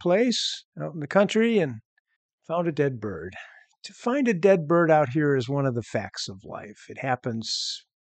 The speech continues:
too often, but it does happen. It can shock or make you sad. It,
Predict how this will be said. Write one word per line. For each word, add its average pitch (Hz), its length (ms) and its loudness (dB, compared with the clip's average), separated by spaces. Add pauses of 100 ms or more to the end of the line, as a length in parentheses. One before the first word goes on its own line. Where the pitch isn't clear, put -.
(720)
too 127 200 2
often, 113 400 -12 (300)
but 110 120 -10
it 113 100 -14
does 113 240 -8
happen. 92 340 -16 (680)
It 117 140 -8
can 139 140 -2
shock 156 500 6
or 175 80 4
make 156 240 4
you 156 80 2
sad. 143 540 2
It, 180 240 -2